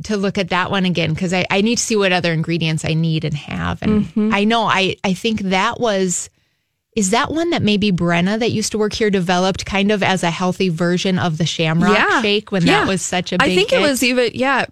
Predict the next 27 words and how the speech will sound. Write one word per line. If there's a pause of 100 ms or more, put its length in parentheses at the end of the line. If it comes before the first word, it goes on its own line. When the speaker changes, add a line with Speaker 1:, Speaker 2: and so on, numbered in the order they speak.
Speaker 2:
might
have
been, (440)
yeah,
around
Speaker 1:
Around
Speaker 2:
this
time
Speaker 1:
last
year,
and
they
Speaker 2:
last
year,
Speaker 1:
pulled
it
Speaker 2:
the
Speaker 1:
out
again.
Speaker 2:
Yeah, (100)
Speaker 1:
Yeah,
Speaker 2:
absolutely.
Speaker 1:
it
looks
delicious.
Speaker 2:
Yeah. (380)
Speaker 1:
Um,